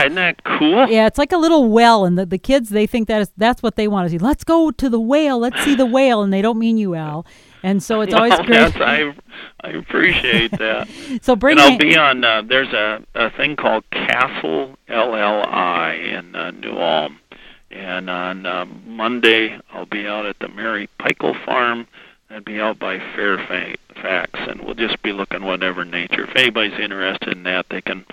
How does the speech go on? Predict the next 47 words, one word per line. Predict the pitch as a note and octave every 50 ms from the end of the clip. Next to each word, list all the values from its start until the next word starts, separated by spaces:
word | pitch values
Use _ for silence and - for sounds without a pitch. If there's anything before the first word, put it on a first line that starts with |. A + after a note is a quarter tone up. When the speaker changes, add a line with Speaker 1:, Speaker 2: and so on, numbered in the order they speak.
| - - - - - - _ _
Speaker 1:
get | - A#2+ C3+
a | A#2
hold | G2 G#2+ A#2 A2
of, | G2+ E2+ D#2
I | - - G2+
don't | G2+ G#2+ G#2+ G2+ F#2
have | G2+ G#2 G2 F#2
a |
number | F#2 F#2 F#2 F#2 F#2+ F#2 F#2 F2+
available, | F2+ F2 F2+ F2+ F#2 F2+ F#2 F2+ F#2 F#2 F2+
but | F2+ F2+
it's | F2+ F#2 F#2 - - -
Castle, | - - G2 G#2+ A2 A2+ - - - C#2 - - _ - - -
C | - - G2+ G2+ G2+ G2+
A | G2+ G2
S | G2 - - - _ -
T | - G#2+ G#2 G2+ G2+
L | G2 G2 G#2 G2+ G2
E | G2 G#2 A2+ A2+ - - - -
L | G2 G2+ F2 F2+ F#2+
L | F#2+ F2+ F2 E2+
I, | D#2 D#2 E2+ F2 E2+ E2
and | E2 F2 F2 F2
it's | F#2 - - -
in | G2+ F#2+ F#2+
New | G2 G2 G2 F#2+
Ulm, | F2+ F2 F2 F2 E2+ E2+ - _ _ - - - - - - - _ _
and | - - F2
they're | F2+ F#2 F2+
gonna | F2+ F#2+ F2+ F2+ -
carpool | - - - F2+ F2 F2+ - - - F#2+ F#2 F2 E2
out | E2 D#2+ E2 - _
there, | E2+ E2+ E2 E2+
and | E2+ F2
it's | F#2+ F2+ - - -
fun. | - G2 G2+ G2 G2 F#2+ F#2+
We're | F2+ F2+
gonna | G2 G2+ G2+ G2
look | G2+ G#2 - -
at | G2 F#2 - -
a | - F#2 F#2+
lot | G2+ G#2 - G2 G2 G#2+ G#2
of | A2 F#2+ - - - - - - - -
solar | C#3 D#3 F#3 E3 - F#2+ D2+ C#2+
panels | - - - G2+ E2+ D#2+ D#2+ E2+ - - - - - - - - -
and | - - F2+ E2+ _ _ _ _ -
things | A2 G#2+ A2